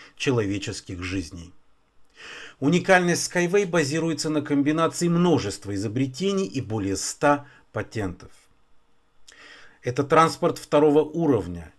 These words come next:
и струнные технологии Юницкого поднимают Skyway на второй уровень над дорогой, оставляя жизненное пространство людям, животным и растениям.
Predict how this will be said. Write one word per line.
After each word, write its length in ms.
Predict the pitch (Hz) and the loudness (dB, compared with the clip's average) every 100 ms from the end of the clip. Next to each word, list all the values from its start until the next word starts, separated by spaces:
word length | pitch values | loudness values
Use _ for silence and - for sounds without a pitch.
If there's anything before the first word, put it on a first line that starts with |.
| - | -12
и 120 | 113 | -10
струнные 540 | - - 180 165 131 | -8 0 2 4 2
технологии 680 | 123 123 135 135 143 131 143 | 0 -6 -2 2 2 2 0
Юницкого 680 | 135 170 190 196 - - - | 0 0 0 -2 -6 -12 -14
поднимают 640 | - 113 123 143 160 156 | -10 -6 0 2 2 0
Skyway 520 | - - 170 170 190 180 | -4 -4 -2 0 0 0
на 140 | 170 | -2
второй 560 | 147 - 156 156 160 - | -2 0 2 2 0 -2
уровень 400 | 170 147 107 107 | -2 0 0 -2
над 400 | 117 151 151 123 | 2 4 2 2
дорогой, 540 | 139 143 151 98 85 - - - | 4 8 8 6 -4 -10 -20 -16
оставляя 560 | - - 143 127 127 117 | -10 -4 -2 2 2 2
жизненное 500 | 117 127 113 98 98 | 0 -2 -2 -4 -4
пространство 760 | - 147 139 185 185 - 127 117 | 0 0 0 -2 -2 -2 0 0
людям, 520 | 107 170 135 95 87 _ | 2 0 -2 -6 -12 _
животным 760 | - 95 139 120 147 147 90 - _ - | -8 0 2 6 4 2 -10 -14 _ -6
и 100 | 113 | -2
растениям. 680 | 113 - - 117 95 82 | -2 -2 -6 -4 -4 -8